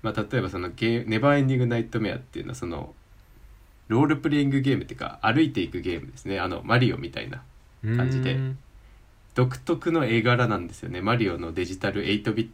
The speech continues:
Speaker 1: トとかな、八ビットくらいの
Speaker 2: うん。
Speaker 1: ドット絵じゃなくて、
Speaker 2: うん。
Speaker 1: なんかすごい鉛筆で描いたような白黒だけの、なんかちょっと、
Speaker 2: へー。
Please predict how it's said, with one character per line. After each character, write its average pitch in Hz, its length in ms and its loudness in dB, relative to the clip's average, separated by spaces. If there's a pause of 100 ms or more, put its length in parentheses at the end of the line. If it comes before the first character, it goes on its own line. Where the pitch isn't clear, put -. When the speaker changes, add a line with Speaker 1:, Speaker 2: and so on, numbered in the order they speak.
Speaker 1:
ト 80 100 -8
と - 120 -12
か - 120 -10
な、 98 160 -4
八 127 280 -2
ビ 123 100 0
ッ - 40 -4
ト - 140 -4
く - 120 -2
ら - 100 0
い - 80 -6
の - 160 -10 (320)
Speaker 2:
う 117 40 -2
ん。 101 260 -4 (640)
Speaker 1:
ド - 100 -2
ッ - 40 -4
ト 135 160 2
絵 104 80 6
じ 85 80 -2
ゃ 82 60 -2
な 80 100 -4
く - 100 -16
て、 69 280 -12 (160)
Speaker 2:
う 110 80 -4
ん。 - 20 0
Speaker 1:
な 101 100 0
ん 87 40 -4
か - 80 -8
す 98 120 -4
ご 80 80 -2
い 64 100 -8 (320)
鉛 131 340 2
筆 - 180 -6
で 127 120 2
描 127 160 0
い 110 60 2
た - 140 -10
よ - 80 -10
う - 40 -12
な - 100 -8
白 139 300 2
黒 139 260 6
だ 123 160 6
け 127 160 4
の、 - 200 -4 (300)
な 107 200 0
ん 107 120 0
か 107 80 2
ち 107 80 2
ょ 104 40 2
っ - 20 0
と、 - 20 0
Speaker 2:
へ 104 160 -2
ー。 104 140 -4